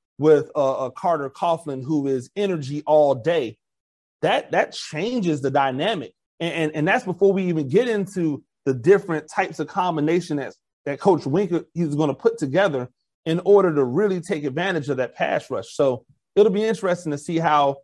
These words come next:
how he, how he lines everyone up, how, where everybody plays more.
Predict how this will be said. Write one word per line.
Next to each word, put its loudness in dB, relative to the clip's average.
how 2
he, -6
how 0
he -2
lines 0
everyone -2
up, -4
how, -6
where 6
everybody 0
plays -4
more. -4